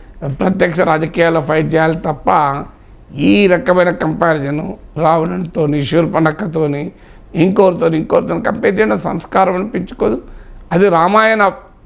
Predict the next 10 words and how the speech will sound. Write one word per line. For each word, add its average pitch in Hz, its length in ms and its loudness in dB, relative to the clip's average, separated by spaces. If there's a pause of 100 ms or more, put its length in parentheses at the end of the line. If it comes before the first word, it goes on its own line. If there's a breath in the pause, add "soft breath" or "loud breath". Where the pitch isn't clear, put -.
ఔచిత్ 196 480 -2
ప్రాశస్త్యాన్ని 214 680 0
కూడా 202 180 2
తగ్గించడం 156 560 -4
అవుతుంది. - 340 -18 (460 soft breath)
అనవసరంగా 190 640 2
రామాయణ, 175 600 2 (260)
ఆ, 156 120 4
కాల 160 360 0
పాత్రల్ని 156 800 -2